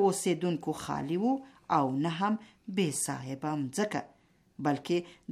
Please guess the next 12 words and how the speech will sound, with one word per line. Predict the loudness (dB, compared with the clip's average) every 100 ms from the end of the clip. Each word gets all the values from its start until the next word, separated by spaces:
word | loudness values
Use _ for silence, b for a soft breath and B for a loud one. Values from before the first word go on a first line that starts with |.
| 2
د | 2
ریښې | 2 2 4 6 6
لرونکو | 8 8 8 4
خلکو | -2 0 -2 -2 -6 b b b 6
او | 8 8 6
روښانه | 4 2 4 6 6 6
تاریخي | 2 2 -2 -4 -4
هویت | -4 -4 -4 -6 -6
سره | -2 0 0 B B B -4
یوه | -2 0 -2 -4 b b -20 -8
ځمکه | -2 0 -2 -8
وه. | -16